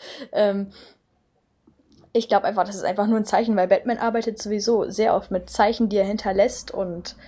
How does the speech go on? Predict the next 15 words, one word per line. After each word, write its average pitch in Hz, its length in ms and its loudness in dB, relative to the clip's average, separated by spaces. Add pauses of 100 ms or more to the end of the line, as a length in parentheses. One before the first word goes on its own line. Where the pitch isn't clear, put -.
(140)
das 208 160 -6
ist 208 100 -2
einfach 202 260 0
nur 208 100 0
eine 208 120 0
andere 196 380 0
Weise, 208 340 2
vielleicht 214 320 0
auch 220 140 -4
eine 208 80 0
stärkere - 500 0
Weise 180 280 -2
als - 220 -8
sonst. 175 280 -4
Also 165 240 -2